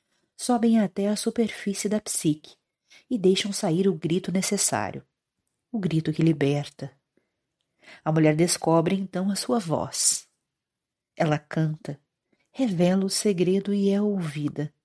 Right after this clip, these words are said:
Recupera seus alicerces psíquicos. Esse conto de fadas e outros a ele semelhantes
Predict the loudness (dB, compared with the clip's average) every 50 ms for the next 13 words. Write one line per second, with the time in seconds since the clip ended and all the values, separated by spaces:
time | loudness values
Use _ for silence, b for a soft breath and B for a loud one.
0 | _ _ _ _ _ _ _ _ _ _ b b b _ 2 2 2 0 -2 0
1 | 2 2 2 0 0 0 -2 -2 2 2 2 4 4 2 2 2 4 4 4 4
2 | 2 2 2 2 0 0 0 -2 -2 -2 -2 -2 -4 -6 -6 -10 -14 -12 -10 -8
3 | -4 -2 -2 -2 -2 -6 _ _ _ _ _ _ _ _ _ _ _ _ _ _
4 | _ _ _ _ _ _ B B B B B B B B B -2 0 0 2 2
5 | 0 2 2 0 0 0 2 4 6 6 6 6 6 4 4 2 2 0 -2 0
6 | 2 4 4 4 2 2 -2 -4 -4 0 2 2 4 2 2 0 -2 -2 -4 -2
7 | 0 0 0 0 0 0 -2 -2 -4 -6 -6 -6 B